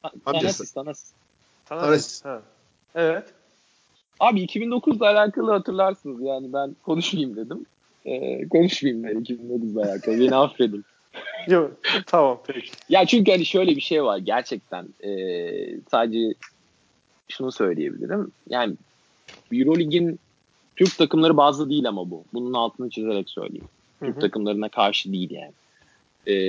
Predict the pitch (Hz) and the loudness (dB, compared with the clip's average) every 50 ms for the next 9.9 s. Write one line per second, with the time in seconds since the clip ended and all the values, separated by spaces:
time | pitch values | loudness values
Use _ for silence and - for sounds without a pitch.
0 | 92 87 90 87 87 90 87 - - 101 117 131 147 151 160 160 175 156 135 135 | 0 -2 -2 -2 -4 -4 -4 -2 -2 0 2 4 4 4 4 4 2 4 4 4
1 | 131 - - 147 135 - - - 180 175 170 160 - - _ _ _ _ _ _ | 4 4 0 -4 -2 -2 0 2 4 4 6 4 2 -2 _ _ _ _ _ _
2 | _ _ _ 131 127 139 160 156 - 131 95 - 135 135 139 139 139 123 117 - | _ _ _ 2 2 2 2 2 0 -2 -2 -2 -4 -4 -2 0 -2 -2 -2 -4
3 | 131 113 117 110 101 104 104 95 85 76 - _ _ _ - 101 95 104 110 - | -6 -4 -4 -4 -4 -2 -2 -2 -4 -6 -8 _ _ _ -10 -6 -6 -6 -4 -4
4 | 117 95 87 101 98 90 87 85 80 82 78 67 62 - - - - - - - | -4 -2 -2 0 0 0 -2 -2 -4 -8 -8 -10 -12 -14 -16 -20 -20 -20 -18 -14
5 | - 52 104 104 104 120 120 113 - - - - - 101 151 233 233 _ 110 107 | -12 -10 -8 -6 -6 -6 -6 -4 -4 -4 -4 -4 -4 -4 -6 -8 -10 _ -14 -12
6 | 110 127 127 123 120 120 113 113 113 120 127 131 139 135 135 131 123 - 135 123 | -10 -8 -6 -4 -4 -2 -2 0 0 -2 -2 -2 -4 -4 -6 -6 -2 0 0 0
7 | - 127 127 127 131 127 120 127 123 120 117 123 - _ _ _ - - - 160 | 0 -2 -4 -2 -2 0 2 2 4 4 2 -2 -4 _ _ _ 2 4 4 2
8 | - - _ _ _ _ _ _ _ _ _ _ _ _ _ - 131 127 - - | 2 -2 _ _ _ _ _ _ _ _ _ _ _ _ _ 0 0 0 2 0
9 | 131 117 - 127 127 120 120 120 120 120 117 113 - - 135 123 120 117 | -2 -2 0 -2 -4 -2 0 0 2 2 0 0 -2 0 0 2 2 0